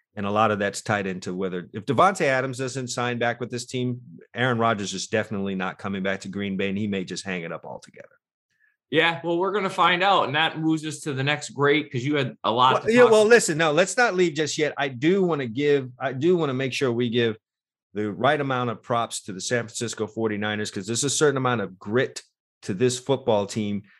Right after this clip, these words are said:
Speaker 1: that was down seventeen points in the second half of their final regular season game on the road against a division rival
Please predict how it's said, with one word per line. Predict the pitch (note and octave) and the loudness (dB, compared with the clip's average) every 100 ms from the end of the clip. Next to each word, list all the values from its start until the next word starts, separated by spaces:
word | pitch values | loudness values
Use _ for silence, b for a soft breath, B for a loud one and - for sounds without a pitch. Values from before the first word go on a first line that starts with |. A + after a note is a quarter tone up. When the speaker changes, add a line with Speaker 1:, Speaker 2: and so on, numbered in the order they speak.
| _ | _
Speaker 1:
that | G#2+ A2 | -6 -2
was | G#2+ | -2
down | F#2 A#2+ C#3 | 2 2 2
seventeen | C3+ C#3+ C3 B2 B2 A#2+ | -2 -2 -2 -4 -6 -6
points | A2+ A#2+ A#2+ A2+ | -4 -6 -6 -6
in | |
the | G2+ | -8
second | - A#2 A2+ G#2+ | -4 -4 -4 -4
half | A2 - | -4 -4
of | G2 | -4
their | G#2 G#2+ | -2 -2
final | - A2 G#2+ | -2 -2 -2
regular | G2+ G#2+ G2+ G#2 | -2 -2 -2 -4
season | - A2+ G2+ | -4 -4 -4
game | F#2+ G2 G2 - | -4 -4 -6 -4
on | A2 B2 | -4 -2
the | G#2+ | 0
road | G#2 G#2+ G2+ | 0 0 -2
against | F#2 G#2+ - | -4 -6 -6
a | |
division | G#2 G2+ A2 G#2 G2+ | -4 -2 -2 -4 -2
rival | G2 G2+ G#2 G#2 | -2 -2 -4 -6